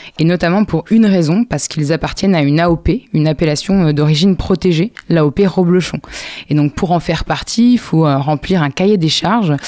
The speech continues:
Bah, il faut sortir, par exemple, euh, les vaches un certain nombre de jours dans l'année, et on peut pas leur donner n'importe quoi, euh, à manger. Euh, donc, euh,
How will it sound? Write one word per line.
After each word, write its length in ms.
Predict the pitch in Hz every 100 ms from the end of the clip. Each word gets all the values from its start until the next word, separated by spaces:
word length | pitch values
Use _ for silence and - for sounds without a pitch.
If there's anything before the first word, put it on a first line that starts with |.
| - - -
Bah, 200 | 123 135
il 120 | 135
faut 140 | 135 147
sortir, 500 | - 139 - 175 175
par 160 | 143
exemple, 440 | 139 135 156 180 165
euh, 320 | 147 143 139 135 - -
les 140 | 147 147
vaches 300 | 156 170 147
un 80 |
certain 400 | 139 - 160 170
nombre 140 | 156 156
de 100 | 147
jours 200 | 143 165
dans 100 | 147
l'année, 500 | 139 143 165 208 220 - -
et 100 | 139
on 80 | 151
peut 140 | 143
pas 120 | 139 180
leur 120 | 165
donner 180 | 151 156
n'importe 600 | 147 185 175 175 - 151
quoi, 400 | - 165 165 143
euh, 140 | 139 -
à 140 | 180
manger. 380 | 170 160 156 262 - - - - -
Euh, 400 | 143 143 143 139 139 - - - - - - -
donc, 400 | 165 151 160 -
euh, 160 | 143